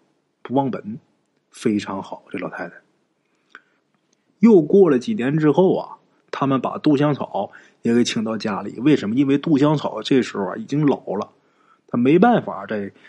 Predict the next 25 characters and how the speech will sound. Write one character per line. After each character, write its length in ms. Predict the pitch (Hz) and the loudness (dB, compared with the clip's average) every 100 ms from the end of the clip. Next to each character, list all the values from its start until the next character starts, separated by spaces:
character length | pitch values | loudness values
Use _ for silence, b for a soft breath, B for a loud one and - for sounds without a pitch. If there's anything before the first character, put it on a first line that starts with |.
| b | b
走 200 | - - | -12 -10
天 240 | - 123 117 | -2 0 0
下， 300 | 123 113 101 | 0 -2 -2
到 200 | - 110 | -4 -4
处 180 | - 117 | -4 -6
给 100 | 110 | -4
人 180 | 104 113 | -8 -6
家 120 | 113 | -6
相 380 | - 139 107 104 | -2 -2 0 -2
地 260 | 127 107 - | -2 -4 -10
啊， 200 | 98 95 | -12 -12
找， 280 | - 104 104 - B B | -10 -10 -10 -12 B B
找 200 | - 110 | -6 -4
穴、 360 | 101 - 147 101 | -4 0 0 0
看 240 | - 117 113 | -4 -6 -4
阴 60 | |
阳 200 | 110 104 | -4 -6
宅， 240 | 90 87 101 | -10 -12 -4
干 200 | 143 156 | 0 2
不 60 | |
了 220 | 135 - 98 | 0 -2 -6
这 80 | |
个 100 | 120 98 | -4 -6
活 220 | 107 135 | -4 -4
了。 160 | - | -4